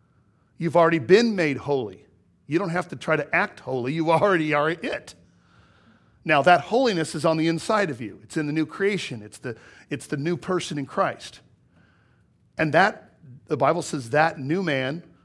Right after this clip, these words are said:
was made in the image of God. So you look like God if you're a Christian on the inside. You have that, his nature, his righteousness, his holiness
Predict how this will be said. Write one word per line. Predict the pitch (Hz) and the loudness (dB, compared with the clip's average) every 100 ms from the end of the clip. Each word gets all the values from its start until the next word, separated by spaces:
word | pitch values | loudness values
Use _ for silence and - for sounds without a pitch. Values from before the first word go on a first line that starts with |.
| _ _ _ | _ _ _
was | 143 135 | -8 -6
made | 147 151 170 165 | -2 0 0 -2
in | 151 | -6
the | 143 240 | -6 -2
image | 208 165 139 - | 0 0 0 -4
of | 151 | 0
God. | 170 170 156 127 107 - _ _ _ _ _ _ | 4 6 6 4 -2 -16 _ _ _ _ _ _
So | - 175 | -4 -2
you | 131 185 190 | -2 -2 -2
look | 190 - | -4 0
like | 160 127 | 0 0
God | 170 170 165 143 139 | 4 6 6 4 0
if | 139 | -6
you're | 143 | -8
a | |
Christian | 139 180 165 156 143 | -2 -2 -2 -4 -4
on | 143 | -2
the | 143 | -2
inside. | 147 139 170 143 127 | -2 0 2 2 2
You | 156 | 0
have | 147 | 2
that, | 147 - | 0 0
his | 190 147 | -2 -2
nature, | 156 156 - 131 | -2 -2 -4 -6
his | 151 139 | -6 -4
righteousness, | 147 165 160 151 131 | -2 -4 -6 -16 -14
his | 165 131 | -14 -6
holiness | 143 156 127 98 | -4 -2 -6 -10